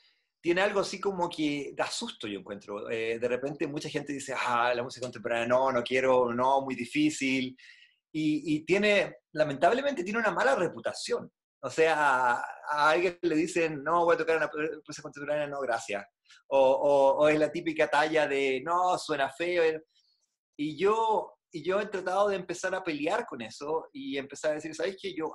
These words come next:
amo la música contemporánea, me encanta tocar la música contemporánea." Y decirlo de frente. Y lo digo y, y claro, ahora también hay buena música contemporánea y hay mala música contemporánea. O sea,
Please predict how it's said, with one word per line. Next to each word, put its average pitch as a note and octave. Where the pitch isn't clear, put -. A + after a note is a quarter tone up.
amo C#3
la B2
música G#2
contemporánea, G2+
me G#2
encanta B2+
tocar G#2
la G2+
música -
contemporánea." -
Y C3+
decirlo D#3
de C#3
frente. G#2+
Y B2+
lo C#3
digo G3+
y, C3
y C3+
claro, F3
ahora D3
también C#3
hay A2
buena C3
música G3+
contemporánea G3+
y -
hay -
mala G#3
música G3+
contemporánea. -
O B2
sea, G2